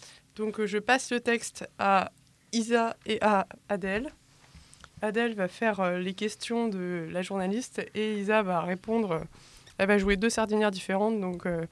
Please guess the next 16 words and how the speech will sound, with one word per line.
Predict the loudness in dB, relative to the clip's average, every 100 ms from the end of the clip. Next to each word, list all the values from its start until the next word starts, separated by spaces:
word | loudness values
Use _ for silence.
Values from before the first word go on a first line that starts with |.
| -14 -20 -16
tu | 0
peux | 2
jouer | 4 4
la | 2
journaliste | 2 2 0 2
comme | 0
tu | 2 2
veux, | 4 6 8
euh, | 8 6 4
Adèle, | 6 6 6
euh, | 6 4
tu, | 0 -2 -2 -4 -14 -20 -20
tu | -20
peux | -8 -6
faire, | -4 -2 0
euh, | 0 -2 -2 -4